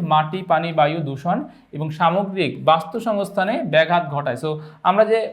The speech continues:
পুরো একটা এনভায়রনমেন্ট ব্যালেন্স করে চলতেছি, এই এনভায়রনমেন্টের ব্যালেন্স অবস্থাটা কি হয়ে যাচ্ছে? সামগ্রিকভাবে ধ্বংস হয়ে যাচ্ছে। তাই আমরা আমাদের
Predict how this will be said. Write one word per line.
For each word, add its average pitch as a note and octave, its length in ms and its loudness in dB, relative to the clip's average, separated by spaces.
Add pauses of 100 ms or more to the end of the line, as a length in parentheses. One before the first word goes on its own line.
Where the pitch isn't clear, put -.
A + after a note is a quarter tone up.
(100)
পুরো G#3 140 2
একটা G#3+ 200 0
এনভায়রনমেন্ট A3 920 2
ব্যালেন্স F#3+ 360 2
করে F#3 160 -4
চলতেছি, D3+ 440 -6
এই E3+ 360 -2
এনভায়রনমেন্টের F#3+ 680 -4
ব্যালেন্স E3+ 420 2
অবস্থাটা G3 380 -4
কি G#3+ 180 -8
হয়ে G#3+ 160 -2
যাচ্ছে? F3+ 460 -4 (260)
সামগ্রিকভাবে F#3+ 840 2 (340)
ধ্বংস G#3 360 2
হয়ে G#3 260 4
যাচ্ছে। C3+ 400 0 (340)
তাই G3+ 220 6 (240)
আমরা E3+ 260 4 (240)
আমাদের E3+ 320 2